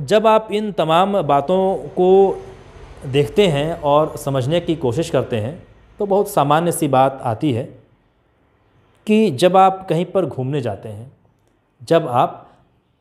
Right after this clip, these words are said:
पर्यटन के उद्देश्य से जाते हैं, तो उसके पीछे कुछ चीज़ें जुड़ी होती हैं। जैसे आप में से कई ऐसे लोग होंगे जिनको बहुत अधिक शौक़ होगा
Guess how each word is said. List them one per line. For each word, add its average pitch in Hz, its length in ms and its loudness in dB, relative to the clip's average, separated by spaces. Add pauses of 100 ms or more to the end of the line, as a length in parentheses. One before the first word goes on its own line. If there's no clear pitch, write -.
पर्यटन 165 440 2
के 180 100 -2
उद्देश्य 120 360 -2
से 110 120 -8
जाते 101 280 -10
हैं, 107 220 -18 (960)
तो 170 100 4
उसके 170 340 2
पीछे 196 680 -2
कुछ - 260 0
चीज़ें 139 320 0
जुड़ी 127 180 0
होती 98 260 -6
हैं। 104 220 -16 (720)
जैसे 165 540 0 (160)
आप 127 200 -2
में 135 100 -2
से 131 140 -4
कई 131 200 0
ऐसे 131 240 0
लोग 151 160 2
होंगे 143 300 -2 (440)
जिनको 214 260 2
बहुत 156 320 0
अधिक 185 160 2
शौक़ 170 240 2
होगा 165 260 4